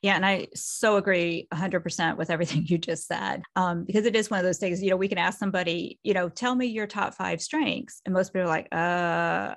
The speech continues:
I, I don't know," you know, and they'd have to really think hard. But if you say, "What are your f-, top five weaknesses?" they could probably rattle them off. That's just our human nature.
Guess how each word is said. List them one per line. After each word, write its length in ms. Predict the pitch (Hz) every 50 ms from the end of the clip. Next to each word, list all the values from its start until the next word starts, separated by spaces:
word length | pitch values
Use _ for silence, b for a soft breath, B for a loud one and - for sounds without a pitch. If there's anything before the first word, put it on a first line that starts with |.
| - -
I, 160 | - - - - _ _
I 200 | 165 165 170 165 -
don't 140 | 147 - -
know," 440 | 185 175 208 285 311 - - - -
you 160 | - 170 175
know, 240 | 165 160 156 156 165
and 80 | 180 165
they'd 100 | 156 170
have 160 | 185 202 202
to 80 | - 214
really 280 | 202 220 220 220 220
think 200 | 202 - 190 -
hard. 300 | - 254 285 226 180 165
But 100 | 180 175
if 100 | 180 170
you 60 | 190
say, 140 | 165 - 196
"What 160 | 170 170 175
are 60 | 170 180
your 120 | 170 160 -
f-, 120 | - - -
top 220 | 180 180 - -
five 180 | - 160 160 160
weaknesses?" 540 | 202 262 254 - 190 175 165 - 170 165
they 100 | - 175
could 160 | 170 180 165 -
probably 400 | - 214 214 196 180 - 170 160
rattle 360 | 156 156 156 151 165 156 151
them 160 | 165 160 160
off. 240 | 156 160 - - - -
That's 160 | 175 165 -
just 220 | - 185 - -
our 100 | 180 165
human 360 | 165 - 185 175 165 165 156
nature. 600 | 160 175 190 220 202 - - - - 95 - -